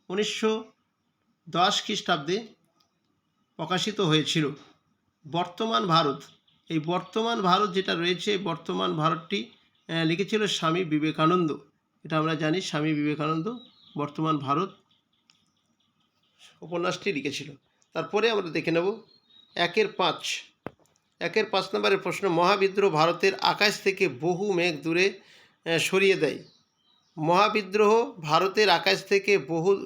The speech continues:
মেঘ দূরে সরিয়ে দেয়, মন্তব্যটি কার? তো এই প্রশ্নের সঠিক উত্তরটি হয়ে যাবে অপশন ঘ, স্যার লেপেল গ্রিভিন, স্যার লেপেল গ্রিভিন।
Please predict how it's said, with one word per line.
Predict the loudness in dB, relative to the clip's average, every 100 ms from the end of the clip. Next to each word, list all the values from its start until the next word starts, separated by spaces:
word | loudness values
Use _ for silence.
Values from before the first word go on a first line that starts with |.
| -10
মেঘ | -4 2 2 2 -4 _ _ _ -16
দূরে | -8 0 2
সরিয়ে | 4 4 4
দেয়, | 2 -4 -10 _ _ _ -2
মন্তব্যটি | -2 0 2 2 2
কার? | 0 -2 -4 -8 -14 -14 _ _ _ _ _ _
তো | -8
এই | 0 2
প্রশ্নের | 2 0 2 2
সঠিক | 2 0 0 -2
উত্তরটি | -4 -4 -2 2
হয়ে | 2 2
যাবে | 2 2 0 -2 _ _ _ _ _ _ _ _ _ _ _ _ _ _ _ _ _ _ _ _ _ _ _ _ _ _ _ -20 _ _ _ _ _ _ -4
অপশন | -2 2 2
ঘ, | 2 2 2 2 -8 _ _ _
স্যার | -14 2 4 4 2 -12 _ _ _ -8
লেপেল | 2 2 4 2 0
গ্রিভিন, | 2 4 4 2 -2 -12 _ _ _
স্যার | -6 4 4 4
লেপেল | 4 2 2 0 0
গ্রিভিন। | -4 -4 0 2 2 0